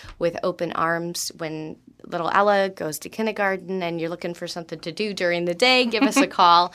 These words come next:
Now, of course, I think things probably have changed a little bit. <laughs> I am out as a partisan, and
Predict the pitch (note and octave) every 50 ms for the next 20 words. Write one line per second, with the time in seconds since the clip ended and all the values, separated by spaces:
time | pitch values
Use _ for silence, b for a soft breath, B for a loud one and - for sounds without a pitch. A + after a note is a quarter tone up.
0 | B B B B B B B B B B B B B _ - F#3+ G3 A3+ C#4 E4+
1 | G4 G#4 G#4+ G#4+ G4+ F#4+ F#4+ F#4+ - - D#4+ F4 E4 F4 E4+ E4 D#4+ D4+ C#4+ C#4
2 | C#4 C4+ - C4 C4 C4 C4+ C#4 B3 B3 - C4 B3+ B3 A#3 B3+ C4 A3+ A3+ C#4
3 | C4+ C4 B3 B3+ A#3+ A#3 - - - C4+ C#4 D4+ B3 A#3 - D4+ - A#3 B3+ D#4+
4 | D#4+ B3 C4+ D4 B3+ A#3+ C4+ D#4+ - - D#4+ D#4 F4 - F4+ - - - C4 -
5 | - A3 A#3 A#3 B3 B3 B3 B3 A#3+ - - G#3+ G#3+ A3+ A3+ - F#3 G3+ G#3 G#3+
6 | G#3 - F#3+ F3+ F#3 F3+ F3+ F3+ - F#3 F3+ F3 F#3 F#3+ F3+ - - - D#3+ D#3+
7 | E3 E3+ E3+ F3 F#3+